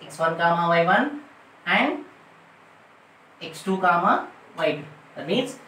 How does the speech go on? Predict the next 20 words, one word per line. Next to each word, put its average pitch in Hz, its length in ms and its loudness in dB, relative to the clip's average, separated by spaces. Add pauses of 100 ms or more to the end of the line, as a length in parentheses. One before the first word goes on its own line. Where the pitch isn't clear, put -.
(240)
here 190 140 4
also 190 280 2
the 202 280 2 (100)
x-axis 202 760 0
divides, - 560 2 (280)
x-axis - 600 0
divides 170 520 2 (200)
line 165 260 0
segment 180 380 0
joining 160 300 2
the 165 140 2
points. 147 300 -4 (380)
Okay, 170 240 0
that 165 180 6
means, 220 220 -2
uh, - 220 2 (280)
okay, 185 560 2
x-axis 220 580 0
divide 214 380 4
means, 285 280 -4